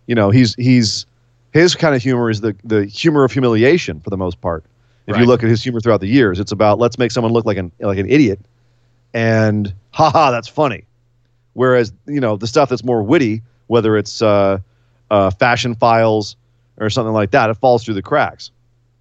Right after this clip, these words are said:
Speaker 1: Um, or this, you know, Jericho's always been a really funny guy.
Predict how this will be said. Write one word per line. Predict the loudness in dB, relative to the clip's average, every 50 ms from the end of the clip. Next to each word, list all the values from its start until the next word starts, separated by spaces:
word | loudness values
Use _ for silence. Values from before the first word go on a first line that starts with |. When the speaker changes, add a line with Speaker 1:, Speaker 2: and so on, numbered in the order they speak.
| _ _ _ _ _ _ _ _ _ -6
Speaker 1:
Um, | -4 -2 -2 -2 -2 -4 -6 -10 -14 _ _ _ _ _ _ -6
or | -4 -4 0
this, | 2 2 2 2 0 -4 -12 -18 -20 _ _ _ _ _ _ _ _ _ -12
you | -10 -8
know, | -6 -6 -6 -4
Jericho's | -2 0 2 2 2 2 2 0 2
always | 2 2 2 2 2 0
been | -2 -4
a | -6
really | -4 -4 -2 -2 -2 -2 -4
funny | -8 -12 -6 -2 -2 0 0 -2 -2
guy. | 0 0 2 2 0 -2